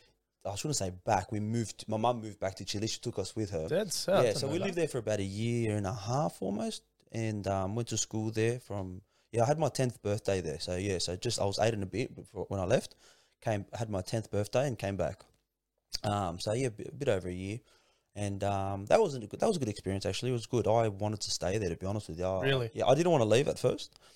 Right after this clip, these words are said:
Speaker 1: Um, I didn't wanna leave at first just because this was life here. You know what I mean? And, um,
Speaker 2: What,
Speaker 1: this
Speaker 2: you just felt like you fit in?
Speaker 1: I fit in, man. I really did. I, I loved it. M-,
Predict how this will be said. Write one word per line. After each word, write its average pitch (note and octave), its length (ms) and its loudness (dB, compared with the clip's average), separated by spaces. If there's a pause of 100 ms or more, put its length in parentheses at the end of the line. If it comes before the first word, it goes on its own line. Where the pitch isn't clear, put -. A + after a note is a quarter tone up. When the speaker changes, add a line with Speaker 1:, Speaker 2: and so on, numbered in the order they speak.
(520)
Speaker 1:
Um, G#2+ 560 2 (140)
I G2 140 4
didn't B2 260 -2
wanna A#2+ 180 -2
leave G2 320 -2
at F#2 160 -2
first F#2 400 -4
just G#2 220 -2
because F2 280 -8
this G2 220 -6
was F2 180 -14
life E2+ 280 -4
here. E2 140 -10
You E2+ 120 -10
know F2 80 -4
what D#2 80 -6
I D#2 40 -8
mean? F2 280 -6
And, E2+ 180 -8 (460)
um, F#2+ 600 -2
Speaker 2:
What, B2+ 140 0
Speaker 1:
this A#2 80 -4
Speaker 2:
you B2+ 60 -2
just B2 200 -2
felt B2 180 -4
like G#2+ 200 -10
you A2+ 60 -10
fit G2+ 240 -10
in? F3 180 -8 (920)
Speaker 1:
I - 80 -8
fit F3+ 260 0
in, E3 180 4
man. G#2+ 380 -2
I A#2+ 60 0
really D3 260 0
did. A#2+ 180 4
I, G#2+ 180 8
I G2+ 60 4
loved A#2 280 4
it. C3+ 240 2
M-, G2 100 -6